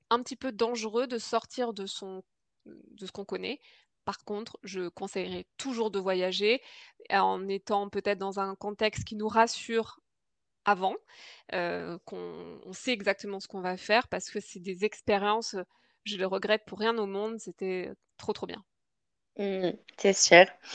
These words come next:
Speaker 2: Et au niveau de tes relations amoureuses, est-ce que tu penses que ton hypersensibilité t'a causé du tort par le passé ?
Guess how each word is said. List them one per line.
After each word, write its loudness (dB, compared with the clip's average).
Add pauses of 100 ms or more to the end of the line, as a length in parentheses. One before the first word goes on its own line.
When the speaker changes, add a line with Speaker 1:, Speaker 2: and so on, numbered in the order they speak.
(520)
Speaker 2:
Et 12
au 12
niveau 12
de 8
tes 10
relations 12
amoureuses, 12
est-ce 8
que 12
tu 6
penses 10
que 12
ton 8
hypersensibilité 4
t'a 8
causé 10
du 2
tort 12
par 12
le 12
passé ? 12